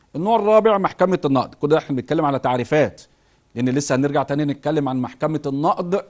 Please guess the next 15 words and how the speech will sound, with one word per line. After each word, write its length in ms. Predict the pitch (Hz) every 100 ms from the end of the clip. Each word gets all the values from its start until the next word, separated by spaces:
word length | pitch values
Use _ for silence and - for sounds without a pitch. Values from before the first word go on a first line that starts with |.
| _ -
كمحكمة 440 | 131 113 147 147 -
طعن. 240 | 143 92 - _ _ -
لسه. 280 | 143 - - _ _ _ _ _ -
محكمة 400 | 139 - 240 247 180
النقد 380 | 156 131 113 -
في 80 | 202
القاهرة، 560 | 202 202 180 233 233 _ _ _ _ _ -
وهي 120 | 160
محكمة 440 | 180 156 - 185 175
واحدة، 340 | 156 143 95 - _ _ _ _ _ _ _ -
تصدر 380 | 233 208 156 151
الحكم 320 | 147 214 202
من 180 | 160 151
خمسة 360 | 190 214 190 180
مستشارين، 760 | 165 - 170 170 151 151 110